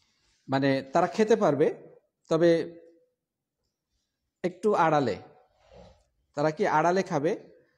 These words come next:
সবার সামনে না খাওয়াটাই ভালো, ঠিক আছে? তাদের জন্য খাওয়া জায়েজ রয়েছে।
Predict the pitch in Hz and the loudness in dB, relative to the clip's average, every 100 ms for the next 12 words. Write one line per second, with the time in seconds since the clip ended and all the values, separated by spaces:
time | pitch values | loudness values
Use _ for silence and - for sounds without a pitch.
0 | _ _ - 170 175 170 165 170 165 156 | _ _ -6 -4 -4 -2 -2 0 0 -2
1 | 156 156 147 143 123 82 - _ _ _ | 0 -2 0 -2 -6 -10 -14 _ _ _
2 | _ _ _ _ _ _ _ - 156 196 | _ _ _ _ _ _ _ -8 -6 -4
3 | - 120 90 - 156 190 190 175 156 143 | -4 -8 -8 -6 -2 -2 -4 -2 0 2
4 | 143 135 131 123 - | 0 0 -4 -4 -8